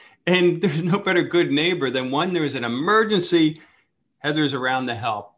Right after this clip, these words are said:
I have Heather Broomlin. She is with ServPro of North Naples, Fort Myers Beach, and Sanibel. Heather, how you doing?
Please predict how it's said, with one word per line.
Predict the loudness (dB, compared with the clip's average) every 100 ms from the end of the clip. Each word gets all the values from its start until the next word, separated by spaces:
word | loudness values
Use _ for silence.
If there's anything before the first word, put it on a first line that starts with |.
| -6
I | -4
have | -2 -4 -6
Heather | -4 -2 2 0 0 -4 _ _
Broomlin. | 0 2 0 -4 -6 -12 _ _
She | -8 -4 -2
is | -4 -2
with | -2 -2
ServPro | -4 -2 -2 -4 0 2 2
of | -2 -4
North | -2 -2 -2
Naples, | 0 0 0 -4 -8
Fort | -8 -6 -4 -4
Myers | -4 -4 -6
Beach, | -6 -6 -6 -6
and | -6 -6
Sanibel. | -6 -4 -2 -2 0 2 2 -4 _ _ _ -4
Heather, | 0 2
how | 2 4
you | 4
doing? | 4 4 2 0